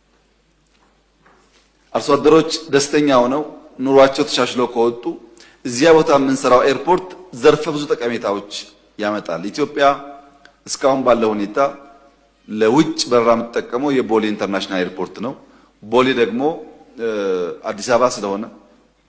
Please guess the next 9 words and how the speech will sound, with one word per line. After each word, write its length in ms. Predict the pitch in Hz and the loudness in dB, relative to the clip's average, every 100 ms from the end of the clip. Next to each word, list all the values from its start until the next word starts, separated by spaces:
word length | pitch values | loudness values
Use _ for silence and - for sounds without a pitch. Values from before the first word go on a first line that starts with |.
| _ | _
ከፍተኛ 340 | - 117 139 135 | -10 -6 -4 -2
አልቲቲዩድ 400 | 120 120 120 117 | -2 -4 -10 -8
ስለሆነ 360 | 113 95 95 117 - _ _ _ _ - | -6 -6 -6 -10 -18 _ _ _ _ -4
ከዚህ 480 | 120 113 110 156 156 - - - 101 | -2 -2 -2 -2 -2 -8 -16 -16 0
ራቅ 260 | 139 147 - | 4 4 0
ወዳለ 240 | 131 123 | 0 0
ስፍራ 220 | 120 123 113 | -2 2 2
የሚሄዱ 300 | 107 104 101 | 4 0 2
አውሮፕላኖች 580 | 101 101 104 107 143 | 0 0 -2 -2 -4